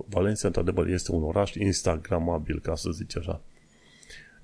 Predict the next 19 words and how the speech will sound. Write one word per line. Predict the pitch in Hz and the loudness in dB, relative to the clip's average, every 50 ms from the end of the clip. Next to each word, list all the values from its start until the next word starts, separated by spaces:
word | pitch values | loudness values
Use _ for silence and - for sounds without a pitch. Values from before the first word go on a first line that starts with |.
| - 90 - - | -12 -12 -4 2
Ne-am | 104 113 110 107 | 4 4 4 6
plimbat | - 101 87 90 95 92 | 4 4 4 4 4 2
puțin | - - 90 - - 104 87 | 2 -2 -4 -2 0 0 0
și | - - - | 0 -2 -2
printr-un | - - 87 85 80 - - 87 85 85 82 76 - | 0 2 2 2 0 0 2 2 2 2 0 -2 2
parc | - 101 90 - - | 2 2 2 2 2
din | 92 90 | 2 2
ala | 87 82 76 | 2 2 0
semicircular, | 73 - - 92 78 73 69 - - - - - 78 - - - 127 123 104 - | 0 2 2 2 2 2 -2 -4 -8 -6 -4 -4 -4 0 2 2 4 4 2 2
foarte | - 104 95 - - 82 | 0 0 0 0 -2 -4
simpatic. | - - 101 104 - 123 117 - 113 95 101 | -2 -2 -2 0 0 -2 0 0 -2 -2 2
Valencia | 98 98 101 104 95 87 101 | 4 4 6 6 4 4 4
este | 95 92 82 - 98 | 4 4 4 2 -2
chiar | - - 95 92 | 0 2 2 4
la, | 90 90 90 90 87 87 - - - - _ _ _ _ _ _ _ _ - _ - - - _ _ - - - - - - - - - - | 4 4 4 4 4 2 0 -6 -14 -18 _ _ _ _ _ _ _ _ -20 _ -20 -20 -20 _ _ -20 -16 -14 -14 -14 -14 -16 -16 -14 0
chiar | - 107 98 | 4 6 6
la | 95 | 6
Marea | 90 98 98 95 87 | 6 6 6 6 6
Mediterană, | 80 80 80 80 78 - - 82 80 90 87 92 113 139 | 4 4 2 0 0 2 2 2 4 4 4 6 4 4